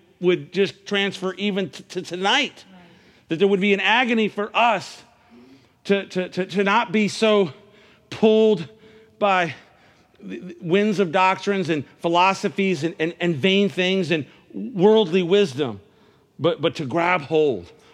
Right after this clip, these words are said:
Speaker 1: of what we have in Christ, and because it's all in Christ. Amen?
Speaker 2: Mm-hmm.
Speaker 1: There is an assurance that is available to every person,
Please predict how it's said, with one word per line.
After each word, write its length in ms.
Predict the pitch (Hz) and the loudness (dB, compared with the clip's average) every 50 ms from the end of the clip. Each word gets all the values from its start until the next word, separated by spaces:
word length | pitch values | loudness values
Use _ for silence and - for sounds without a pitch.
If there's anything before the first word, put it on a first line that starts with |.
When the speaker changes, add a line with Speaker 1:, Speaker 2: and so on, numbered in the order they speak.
| _ | _
Speaker 1:
of 140 | - 135 120 127 | -8 -8 -4 0
what 200 | 139 147 147 131 | 0 0 0 2
we 140 | 143 143 | 0 -2
have 300 | 127 120 123 123 123 107 110 | -2 0 -2 -2 -2 -2 -4
in 100 | 104 95 | -8 -8
Christ, 440 | - 123 117 104 104 92 - - 113 | -4 -4 -2 -2 -2 -6 -8 -8 -6
and 140 | 110 104 95 - - - - - - - - _ - 131 | -6 -6 -8 -10 -20 -20 -20 -20 -20 -20 -20 _ -10 -6
because 320 | 123 123 - 156 127 101 | -6 -4 -2 -4 -4 -4
it's 140 | 110 104 143 | -6 -2 0
all 220 | 135 139 143 139 | 2 2 2 0
in 100 | 131 110 | -2 -4
Christ. 540 | 92 104 98 82 80 78 - - - - - - 107 | -6 -8 -10 -10 -12 -14 -18 -20 -20 -20 -20 -14 -10
Amen? 320 | 107 107 107 107 113 135 | -8 -6 -6 -6 -6 -8
Speaker 2:
Mm-hmm. 1200 | 135 - _ _ - 180 175 - - _ _ _ _ _ _ _ _ _ _ _ _ _ - _ _ _ _ - - - - _ _ - | -10 -12 _ _ -20 -20 -20 -20 -20 _ _ _ _ _ _ _ _ _ _ _ _ _ -20 _ _ _ _ -20 -20 -20 -20 _ _ 2
Speaker 1:
There 180 | 170 190 208 | 4 4 6
is 120 | 208 156 190 | 4 4 2
an 100 | 180 170 | 0 0
assurance 600 | 151 - - - 220 233 233 208 170 147 - - | 0 -2 0 2 4 4 4 2 0 -2 -6 -6
that 120 | 165 156 | -4 -2
is 140 | 156 143 131 | -2 0 -2
available 500 | 160 143 170 175 180 185 180 165 151 147 | 0 2 4 4 4 4 2 0 -2 -2
to 160 | - 180 - | -4 -4 -2
every 280 | 170 180 180 165 185 160 | -2 -2 0 0 -2 -2
person, 540 | - - 180 175 170 - - 127 104 90 | 0 0 0 0 0 -2 -4 -8 -10 -10